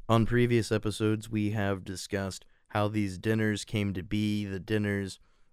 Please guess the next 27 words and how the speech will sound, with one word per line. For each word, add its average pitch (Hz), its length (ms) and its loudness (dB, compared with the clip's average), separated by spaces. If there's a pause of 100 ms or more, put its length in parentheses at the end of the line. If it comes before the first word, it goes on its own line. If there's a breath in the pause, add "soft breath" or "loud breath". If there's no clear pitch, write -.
of 98 180 0
masters 104 680 2
that 98 260 -4
later 107 260 4
on 104 200 0
served 110 720 2
as 98 320 -4
the 101 200 -4
principal 98 800 -2 (200 soft breath)
people 101 380 -2
involved 104 640 2
in 95 140 0
the 92 80 -4
show. 101 360 -2 (160)
We've 107 260 2
briefly 120 640 0
discussed 98 540 -4
here 101 220 0
and 92 200 -4
there 98 320 0 (240)
Mick 107 220 -2
Garris's 95 540 -2
part 127 340 2
and 98 140 -4
all 92 180 0
that, 90 300 -2 (380 soft breath)
but 95 300 0